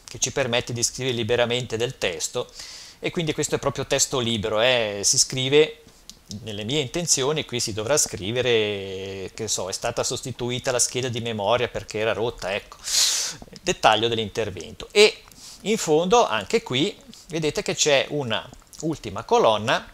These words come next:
I D P C, ide-, identificatore del P C, quindi codice identificativo del P C sul quale si è intervenuti in relazione con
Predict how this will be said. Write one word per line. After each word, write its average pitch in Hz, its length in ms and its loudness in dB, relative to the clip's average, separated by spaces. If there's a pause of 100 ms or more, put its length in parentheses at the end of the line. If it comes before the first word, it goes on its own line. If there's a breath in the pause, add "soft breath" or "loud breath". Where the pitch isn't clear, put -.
(1120)
I 196 220 2
D 165 320 0
P 170 100 -2
C, - 160 0
ide-, 151 540 0
identificatore 175 880 0
del 110 160 -2
P 214 140 -4
C, - 200 -4
quindi 143 240 -4
codice 123 440 0
identificativo 120 760 -4
del 113 160 -4
P 220 140 -6
C - 180 0
sul 220 220 0
quale 139 260 4
si 156 140 2
è - 20 -2
intervenuti 113 640 -4
in 139 80 -4
relazione 165 560 0
con 170 260 -6